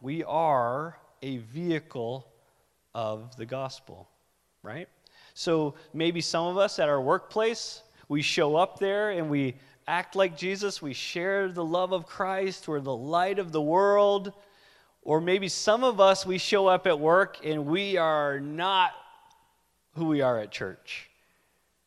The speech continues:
But guess what? Each of us are sharing something. And so what people may see of you, to them, that's what you claim to be the gospel.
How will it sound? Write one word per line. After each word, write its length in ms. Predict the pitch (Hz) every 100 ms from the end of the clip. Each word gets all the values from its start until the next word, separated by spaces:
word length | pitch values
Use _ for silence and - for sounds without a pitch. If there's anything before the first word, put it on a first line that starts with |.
| _ _ _ _ _
But 140 | 135
guess 220 | 139 131
what? 200 | 151 156
Each 260 | 131 156 -
of 140 | 175
us 240 | 123 120 -
are 160 | 120
sharing 760 | 113 - - 143 156 156 147 135 - _ _ _
something. 840 | - - 208 214 - 110 104 135 160 _ _ _ _ _ _ _ _ _ _ -
And 160 | 127
so 220 | 127 151 135
what 300 | 127 147 -
people 320 | 196 190 170
may 180 | 151 143
see 400 | - 202 190 147
of 160 | 117
you, 500 | 151 175 131 120 151 - _ _ _
to 120 | 139
them, 480 | 127 170 147 143 160 - _ _ _
that's 240 | 131 131
what 160 | 139 123
you 160 | 131
claim 320 | 139 - 123 139
to 100 | 135
be 100 | 131
the 100 | 147
gospel. 540 | 156 190 - 104 95